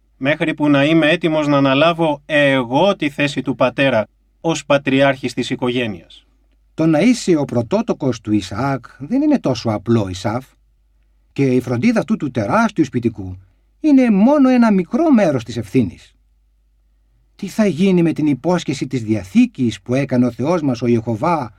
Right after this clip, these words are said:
Speaker 2: στον παππού μας, τον Αβραάμ, και την οποία επανέλαβε στον πατέρα μας, τον Ισαάκ;
Speaker 1: Μιλάς συνέχεια για την υπόσχεση.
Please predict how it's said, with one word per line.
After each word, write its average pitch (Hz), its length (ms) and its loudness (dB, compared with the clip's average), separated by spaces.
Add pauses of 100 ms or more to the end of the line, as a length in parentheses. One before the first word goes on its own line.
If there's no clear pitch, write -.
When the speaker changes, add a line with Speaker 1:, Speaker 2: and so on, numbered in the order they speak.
(380)
Speaker 2:
στον 202 180 -2
παππού 180 300 2
μας, 175 160 2
τον 147 140 0
Αβραάμ, 120 500 2 (540)
και 160 100 0
την 160 160 0
οποία 156 320 0
επανέλαβε 143 540 2
στον 123 140 -6
πατέρα 160 360 0
μας, 208 200 -2
τον 123 140 0
Ισαάκ; 123 400 -2 (300)
Speaker 1:
Μιλάς 190 440 -2
συνέχεια 175 840 0
για 123 220 -2
την 123 160 -4
υπόσχεση. 117 680 -8